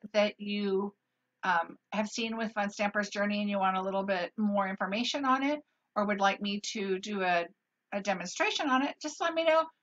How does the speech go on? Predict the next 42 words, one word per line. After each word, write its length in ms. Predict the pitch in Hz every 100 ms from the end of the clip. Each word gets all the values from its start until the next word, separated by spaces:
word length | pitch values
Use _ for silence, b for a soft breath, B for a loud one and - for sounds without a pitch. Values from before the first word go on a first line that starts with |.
| _ _
right 260 | 269 302 285
below, 420 | 277 269 262 262
and 340 | 262 220 214 -
I 160 | 190 208
will, 440 | 202 196 190 202
uh, 200 | 208 175 185
get 180 | 190
into, 680 | 175 190 - 208 185 175 175 - _ _ _ _ _ _ -
uh, 340 | - 107 - 180 _ _ _ -
that 260 | 175 - - _ -
and 320 | 175 165 170 _ _ _ 190 -
get 180 | 208 175
a 40 | 175
video 300 | 170 170 165
ready 260 | 156 160
for 160 | - 151
you. 260 | 143 131 - _ _ _ _ 202
And 200 | 190 -
also 300 | 196 214 220
always 540 | - - 202 202 190 202
my 160 | 175
website's 460 | 180 180 - 185 175
up 120 | 185
above. 340 | 175 185 180 180
If 100 | 185
there's 180 | 185
anything 360 | 180 190 190 185
you 120 | 185
wanna 220 | 175 170
look 200 | 175 196
at, 260 | 214 202 -
you 80 | 208
can 160 | 196
go 100 | 202
to 100 | 196
the 120 | 196 185
website 440 | 170 - 190 170
up 100 | 175
above 280 | 170 180 165
on 140 | 165
the 100 | 165
right. 340 | 175 240 285